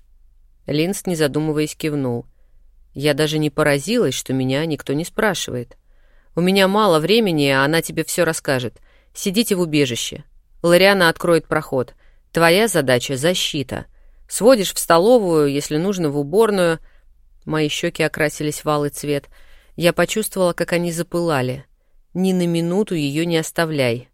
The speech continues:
Если понадобится срочно отойти, пусть Иган присмотрит.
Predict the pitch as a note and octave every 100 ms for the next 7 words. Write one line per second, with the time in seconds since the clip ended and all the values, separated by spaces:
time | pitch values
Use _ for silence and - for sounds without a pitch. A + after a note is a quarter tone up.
0 | _ D#3 F3 - D#3+ E3 D#3+ G3 G3 D3
1 | C#3 D3 - E3 E3+ - D3+ C3+ C#3+ C3+
2 | - A3 A3+ - _ _ A#3 - G3+ D3+
3 | D3 C#3 - C#3+ C#3 - C3